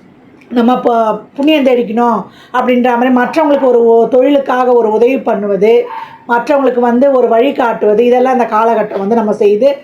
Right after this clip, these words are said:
அந்த காலகட்டம் சுக்கிரன் சிறப்பாக இருக்கும்போது பிள்ளைங்களுடைய வாழ்வை பார்த்தோம், இல்ல நம்மளுடைய குடும்பத்துல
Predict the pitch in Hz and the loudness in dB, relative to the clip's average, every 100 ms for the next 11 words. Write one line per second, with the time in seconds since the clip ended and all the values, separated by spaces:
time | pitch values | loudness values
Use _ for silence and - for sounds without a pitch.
0 | - - 233 233 269 269 262 294 285 277 | -20 -16 -2 0 0 0 -2 0 0 0
1 | 233 247 247 277 247 247 254 269 262 247 | -4 -4 -4 -2 0 -2 -2 0 0 0
2 | 240 226 226 269 277 - - - 254 269 | 0 2 2 2 -2 -12 -18 -2 0 0
3 | 262 240 233 226 233 247 240 240 220 214 | 0 0 2 0 0 0 0 -2 -4 -4
4 | 226 233 247 226 233 220 214 208 208 247 | -2 -2 0 0 0 0 0 0 0 0
5 | 254 254 247 | 0 0 0